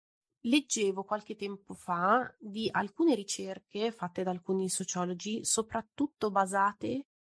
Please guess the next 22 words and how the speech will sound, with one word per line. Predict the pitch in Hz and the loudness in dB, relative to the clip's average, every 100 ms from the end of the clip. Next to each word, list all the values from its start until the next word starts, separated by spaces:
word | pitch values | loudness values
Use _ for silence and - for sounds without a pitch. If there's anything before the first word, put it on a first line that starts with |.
| _ | _
su | - | -6
una | 214 | -4
pagina | 202 226 226 226 | 4 4 4 0
su | 214 190 | 0 0
Reddit. | 175 170 180 214 - 247 254 _ _ _ | 0 -2 -6 -10 -4 -4 -4 _ _ _
Questo | - 240 - | 2 4 4
canale | 233 233 247 | 4 4 4
si | 240 | 2
chiama | - 190 185 | -2 -2 -2
Change | - 269 247 | 0 2 2
My | 214 202 | 0 -4
View, | 185 185 180 175 _ _ _ _ | -4 -4 -6 -8 _ _ _ _
conta | - 269 247 208 196 196 185 180 - _ _ _ - | 6 10 10 10 2 4 6 4 0 _ _ _ 4
oltre | 247 262 - 247 240 | 6 6 0 2 2
due | 202 226 | 2 0
milioni | 220 202 226 220 190 | 0 -2 -2 -2 -4
di | 185 | -6
membri | 190 185 185 185 196 226 285 _ _ _ _ | -4 -6 -8 -10 -10 -10 -10 _ _ _ _
ed | - 254 | -6 0
è | 262 | 0
un | 202 226 254 | 2 2 2
luogo | 254 247 220 208 196 220 285 311 | 0 4 4 2 0 2 2 0